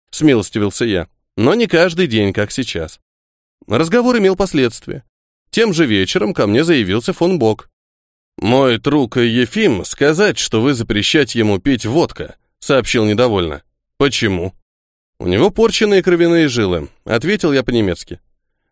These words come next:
"При такой болезни нельзя. Может разбить паралич". "Меня проверять", сказал немец, подумав, и стал стаскивать с левой руки мундир.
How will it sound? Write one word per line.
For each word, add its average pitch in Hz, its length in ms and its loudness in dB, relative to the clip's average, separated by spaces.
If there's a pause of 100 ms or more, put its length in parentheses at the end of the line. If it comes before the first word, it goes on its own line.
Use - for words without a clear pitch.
"При 131 120 0
такой 156 260 0
болезни 170 440 2
нельзя. 95 540 0 (320)
Может 208 400 -2
разбить 139 380 0
паралич". 90 500 -4 (600)
"Меня 113 440 2
проверять", 98 560 0 (260)
сказал 165 460 0
немец, 160 340 2
подумав, 113 560 -2
и 135 80 0
стал 196 260 0
стаскивать 156 540 0
с - 60 -8
левой 120 220 2
руки 110 220 -2
мундир. 92 460 -4